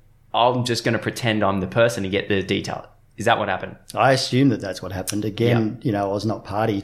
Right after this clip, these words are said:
Speaker 2: to
Speaker 1: Sure.
Speaker 2: exactly what
Speaker 1: Yep.
Speaker 2: happened.
Speaker 1: Yep.
Speaker 2: Um, the question at the Royal Commission was, did you direct your staff member to make the call?
Speaker 1: Yeah.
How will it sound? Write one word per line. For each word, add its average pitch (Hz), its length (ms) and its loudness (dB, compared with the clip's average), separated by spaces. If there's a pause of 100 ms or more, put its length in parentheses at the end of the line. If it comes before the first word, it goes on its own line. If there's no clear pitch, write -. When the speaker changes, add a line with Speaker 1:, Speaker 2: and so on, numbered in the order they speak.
Speaker 2:
to 98 80 -4 (200)
Speaker 1:
Sure. - 220 2
Speaker 2:
exactly 117 340 2
what 95 180 -8
Speaker 1:
Yep. 113 140 0
Speaker 2:
happened. - 220 -10 (180)
Speaker 1:
Yep. - 340 -2
Speaker 2:
Um, 107 300 2
the - 80 -6
question 123 420 4
at 110 120 2
the 110 80 0
Royal 107 180 4
Commission 110 480 0
was, 101 120 0
did 104 220 0
you 101 120 0
direct 104 380 -2
your 110 60 -2
staff 98 360 -4
member 95 180 -2
to 95 80 -6
make 95 220 -8
the - 80 -20
call? - 480 -2
Speaker 1:
Yeah. 95 180 2